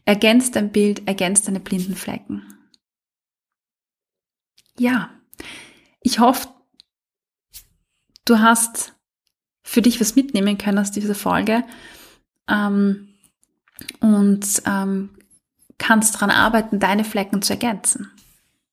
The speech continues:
Ja, und wenn du sagst, ich, weißt was, ich möchte gern,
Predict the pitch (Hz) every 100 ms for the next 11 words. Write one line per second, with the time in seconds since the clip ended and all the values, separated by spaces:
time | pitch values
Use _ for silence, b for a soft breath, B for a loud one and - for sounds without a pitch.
0 | _ _ _ _ _ _ _ _ _ _
1 | b b b b b b b b _ _
2 | _ _ _ _ - 196 202 202 302 339
3 | - 151 - - - - - - 190 196
4 | 196 214 - - - - - 180 190 -
5 | - 185 185 202